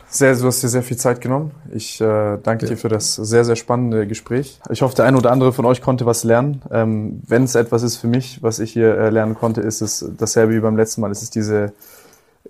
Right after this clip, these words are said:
Speaker 1: gigantische Ignoranz, die man hat, die auch gar nicht böse gemeint ist. Es ist einfach, dass Frieden Umstand ist, mit dem ich groß geworden bin und ich's anders nicht kenne. Und dass, dass doch sehr viel schneller passieren kann, als man denkt und man wirklich aktiv dagegen kämpfen muss, weil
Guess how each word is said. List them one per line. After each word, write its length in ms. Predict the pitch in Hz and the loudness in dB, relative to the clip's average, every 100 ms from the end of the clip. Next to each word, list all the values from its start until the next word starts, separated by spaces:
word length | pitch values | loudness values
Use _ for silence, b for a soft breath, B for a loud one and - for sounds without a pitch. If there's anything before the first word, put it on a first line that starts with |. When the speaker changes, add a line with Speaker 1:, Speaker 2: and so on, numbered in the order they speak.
| - | -4
Speaker 1:
gigantische 480 | 117 120 127 - 127 | 2 2 2 -2 -2
Ignoranz, 400 | 120 110 120 127 | 2 2 0 -2
die 100 | 120 | -2
man 140 | 113 | -2
hat, 340 | 127 127 - | -4 -8 -6
die 60 | 107 | -2
auch 100 | 101 | 0
gar 160 | 113 107 | 0 0
nicht 340 | 107 - _ | -2 -6 _
böse 240 | 117 113 110 | 0 2 2
gemeint 300 | 107 113 113 | 0 0 -2
ist. 80 | |
Es 120 | 113 107 | -8 -4
ist 80 | - | -4
einfach, 240 | 110 113 | -4 -4
dass 220 | - - | -6 -10
Frieden 280 | - 120 110 | -4 -4 -2
Umstand 360 | 113 - 113 113 | -6 -6 -8 -8
ist, 140 | 110 | -8
mit 100 | 110 | -6
dem 120 | 107 | -6
ich 100 | 107 | -6
groß 240 | - 117 113 | -6 -8 -6
geworden 300 | 117 117 117 | -2 -2 -2
bin 200 | 123 127 - - | -6 -8 -14 -12
und 260 | 107 101 | -8 -6
ich's 160 | 101 - | -8 -6
anders 300 | 107 107 - | -4 -4 -8
nicht 140 | 107 | -8
kenne. 280 | - 110 127 _ _ _ _ _ _ _ _ _ | -6 -6 -8 _ _ _ _ _ _ _ _ _
Und 920 | 107 101 101 101 98 95 - - - | -2 0 0 -2 -4 -8 -14 -16 -6
dass, 540 | 101 - - - - _ _ _ _ _ _ b b b b b b b b b - | -4 -4 -8 -10 -14 _ _ _ _ _ _ b b b b b b b b b -2
dass 160 | 123 - | -2 2
doch 100 | 147 | 4
sehr 160 | 131 | 4
viel 120 | 127 | 4
schneller 220 | 117 131 120 | 2 2 2
passieren 320 | 120 127 113 | 0 -2 -2
kann, 100 | 113 | 0
als 160 | 110 | -2
man 140 | - 107 | -2 0
denkt 220 | 117 123 | 0 0
und 120 | 120 | -2
man 180 | 117 113 | 0 0
wirklich 240 | 117 120 120 | -2 -2 -4
aktiv 280 | 120 117 | -4 -6
dagegen 280 | - 113 113 | -2 -2 -2
kämpfen 280 | 113 117 101 | -6 -8 -8
muss, 240 | 98 - | -10 -8
weil 300 | 104 98 98 | -6 -4 -6